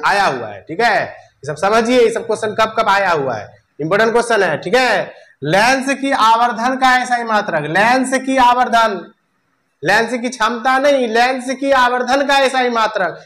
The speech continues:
इसका मात्रक होता है, मात्रक ये नहीं होता है, इसका हो जाएगा मात्रक विहीन। ठीक है, कोई मात्रक नहीं।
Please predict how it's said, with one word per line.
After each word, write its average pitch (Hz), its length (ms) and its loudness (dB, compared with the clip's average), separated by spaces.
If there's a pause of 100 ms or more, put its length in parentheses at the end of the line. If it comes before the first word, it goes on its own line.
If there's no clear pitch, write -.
इसका 165 220 0
मात्रक 240 340 0
होता 226 240 2
है, 226 320 2
मात्रक 214 380 -4
ये 247 80 4
नहीं 214 240 0
होता 180 260 -2
है, 127 240 -6 (340)
इसका 160 280 -2
हो 180 140 0
जाएगा 196 280 -4
मात्रक 196 580 -2
विहीन। 180 680 0
ठीक 156 140 -6
है, 185 180 0
कोई 190 240 0
मात्रक 165 380 -4
नहीं। 117 260 -12